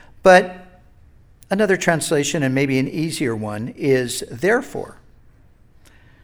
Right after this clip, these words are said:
So the word "so in everything" can be translated and are translated in some other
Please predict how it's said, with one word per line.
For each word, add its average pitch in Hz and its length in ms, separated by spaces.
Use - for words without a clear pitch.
So 151 360
the 151 120
word 151 260
"so 170 260
in 139 80
everything" 143 440
can 123 220
be 123 140
translated 117 680
and 131 140
are 151 140
translated 113 640
in 113 180
some 117 320
other 113 400